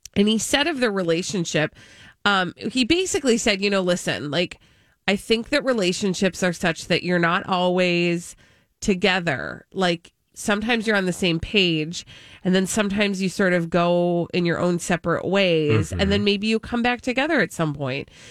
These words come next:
Speaker 1: Um, he says, "I never say never. I kind of feel like people are on paths in life, and sometimes your paths are together, and you travel that path together, and you see eye to eye, and then sometimes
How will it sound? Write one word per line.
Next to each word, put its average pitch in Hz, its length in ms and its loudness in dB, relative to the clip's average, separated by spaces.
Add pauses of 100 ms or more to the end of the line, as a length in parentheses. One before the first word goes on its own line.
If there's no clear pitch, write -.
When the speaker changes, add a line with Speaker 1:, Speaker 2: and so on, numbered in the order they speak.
(260)
Speaker 1:
Um, 196 340 0
he - 200 -2
says, 220 300 2
"I 240 120 2
never 247 360 0
say 190 260 2
never. 156 560 0
I 202 80 -2
kind 247 240 0
of 262 60 0
feel 277 100 2
like 247 140 0
people 208 240 -2
are 208 100 2
on 202 80 0
paths 185 400 -2
in 156 140 2
life, 147 280 -2 (380)
and 202 100 -2
sometimes 277 400 0
your 269 80 2
paths 190 360 0
are 202 100 2
together, 180 540 0
and 220 100 2
you 160 80 2
travel 160 380 -2
that 175 180 0
path 156 280 -4
together, 160 340 -2
and 202 100 0
you 170 60 2
see 170 240 -4
eye 160 180 2
to 160 80 0
eye, 143 200 0
and 196 180 0
then 156 100 0
sometimes 196 500 -2